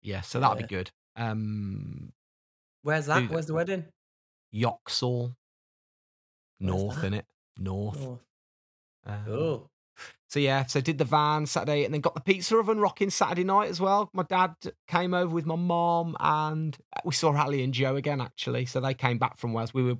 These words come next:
Speaker 1: in Wales with Ali and Joe and they came 'cause they wanted to have a pizza out of the pizza oven. So did a load of pizzas, which was really nice. And then watched Donnie Brasco. Never watched it, have I?
Speaker 2: Oh, yeah, you texted me about that.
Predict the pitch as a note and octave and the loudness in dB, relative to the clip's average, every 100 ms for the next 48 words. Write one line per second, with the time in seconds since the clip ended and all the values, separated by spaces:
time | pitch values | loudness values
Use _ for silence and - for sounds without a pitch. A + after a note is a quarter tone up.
0 | - - B2 A2+ A2 A2 G2+ G2 G2+ F#2+ | -6 0 0 4 2 2 0 0 0 -2
1 | F#2+ G2 F#2+ - _ _ _ - G2+ G#2 | -4 -4 -4 -6 _ _ _ -6 -2 -2
2 | G#2 F#2 F#2 F#2+ G2+ G#2+ G2+ G2+ G2 F#2 | -2 -2 -2 -4 -4 -4 -2 -4 -4 -4
3 | F#2 - G2 - G#2+ D2 - F#2+ - - | -4 -6 -6 -4 -4 -4 -8 -8 -8 -10
4 | F#2+ G2+ G2 _ _ _ _ _ G#2 F2+ | -8 -8 -12 _ _ _ _ _ -12 -12
5 | _ C3+ B2+ A2 G2+ G2 F2 - F2+ F2 | _ 2 2 0 -2 -4 -4 -6 -8 -8
6 | - F#2+ F2+ F#2+ F#2 F#2 G2 G2+ G2 - | -6 -8 -6 -6 -4 -4 -4 -6 -4 -4
7 | - _ _ _ _ _ _ - G#2 G2 | -6 _ _ _ _ _ _ -10 -8 -8
8 | G#2+ C#3 A3+ F3 F2+ F3 - _ _ _ | -2 0 2 0 -2 -4 -6 _ _ _
9 | _ _ B2 F#3 - - - - F#3+ E3 | _ _ 2 2 2 -4 -6 0 2 2
10 | D3 C3 C#3+ E3+ E3 - - A3+ A3+ G#3 | 2 0 4 2 2 -6 2 4 4 2
11 | - _ E3+ C3+ B2 C3 - - - - | -8 _ 0 2 2 2 -2 -2 0 2
12 | F#3+ A#3 A#3+ G#3 _ _ F#3+ G#3 G#3 F3 | 4 4 2 -2 _ _ -2 0 2 2
13 | B2 C#3 C#3 - - D#3 B2+ A#2+ A#2 A#2+ | 0 -4 -4 -6 -4 -4 -2 -4 -4 -4